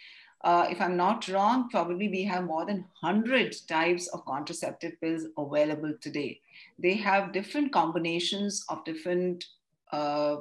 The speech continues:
you know, different combinations of two hormones, which are estrogen and progesterone. And, uh, what is the safe or the best contraceptive pill for me? You should not decide based on what your friend tells you or what your neighborhood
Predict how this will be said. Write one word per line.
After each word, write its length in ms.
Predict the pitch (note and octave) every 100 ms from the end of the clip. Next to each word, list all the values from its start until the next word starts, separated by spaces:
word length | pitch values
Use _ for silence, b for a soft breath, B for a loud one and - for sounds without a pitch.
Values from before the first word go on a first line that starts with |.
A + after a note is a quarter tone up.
| -
you 100 | -
know, 100 | E3
different 340 | F3 A#3+ D#4+ D#4
combinations 560 | F3 F3 F3 E3 F#3 F3+
of 140 | -
two 140 | E3+
hormones, 440 | E3 D3+ E3 G#3+ -
which 140 | E3 E3+
are 120 | -
estrogen 520 | E3 D#3+ - E3+ E3 D3+
and 100 | C#3+
progesterone. 640 | C#3 D3 C#3+ - A#3 G4 - _ B B B B B B F#3
And, 460 | F#3+ A3 C4 A#3+
uh, 320 | A#3+ A#3 A#3+ -
what 300 | D3 D3 F3+
is 100 | A#3+
the 100 | A#3
safe 540 | C4+ - A3 G3+ A#3 -
or 100 | F3
the 140 | F3 F3+
best 640 | D#3 D#3 F#3 - - - _ _
contraceptive 600 | B2+ D#3 F#3+ A3 - B3 -
pill 160 | A3+ A#3
for 160 | C#4
me? 380 | B3+ C4+ F4+ - _ _ _ _ _ -
You 140 | A3+
should 260 | B3+ C4+ A#3
not 400 | G#3 A3 E4 G#3
decide 600 | F#3+ - G3+ F3+ A3 G#3 - D#3
based 280 | G3 G#3+
on 140 | A3 G3+
what 220 | E3+ E3+
your 100 | F#3
friend 420 | - E3 D#3 F3+
tells 280 | G#3 G#3+ G#3+
you 260 | D4 G#4+ -
or 180 | F3+ D#3+
what 300 | E3 F3+ F3+
your 140 | F3
neighborhood 720 | E3 E3+ F3+ F#3 G#3 G#3 F3+